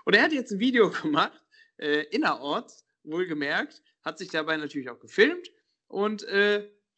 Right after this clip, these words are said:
ja, da stand auf einmal hundertzweiundvierzig K M H auf dem Tacho.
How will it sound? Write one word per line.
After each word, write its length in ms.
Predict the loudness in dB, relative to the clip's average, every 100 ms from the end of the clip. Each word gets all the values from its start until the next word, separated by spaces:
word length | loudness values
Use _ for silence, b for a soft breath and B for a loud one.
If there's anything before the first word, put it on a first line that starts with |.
| 0
ja, 320 | 0 -2 -14 _ _ _
da 400 | 0 0 0 -4
stand 400 | -18 -10 -8 -8
auf 180 | -12 -12
einmal 340 | -8 -4 -4 -4
hundertzweiundvierzig 1300 | -6 -6 -6 -6 -6 -6 -14 -18 -10 -4 -4 -4 -6
K 180 | -4 -4
M 140 | -2
H 80 | -2
auf 140 | -2
dem 120 | -6
Tacho. 340 | -8 -8 -10